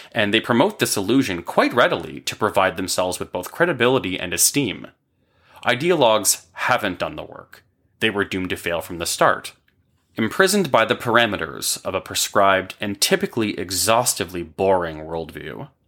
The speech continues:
The work ideologues do has never been done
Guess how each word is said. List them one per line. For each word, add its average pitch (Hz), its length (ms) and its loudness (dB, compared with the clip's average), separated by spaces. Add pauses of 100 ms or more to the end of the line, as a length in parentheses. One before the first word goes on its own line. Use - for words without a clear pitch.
(840)
The 113 160 2
work 202 320 4
ideologues 117 760 2
do 85 380 -2
has 110 240 0
never 117 360 2
been 85 240 -4
done 78 300 -8